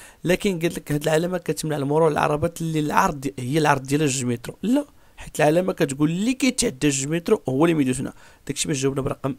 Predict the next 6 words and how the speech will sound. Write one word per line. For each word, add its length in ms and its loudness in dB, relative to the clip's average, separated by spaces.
جوج 240 -2
وأربعة. 340 0
هاد 140 4
العلامة 500 8
كتعلم 380 6
على 280 6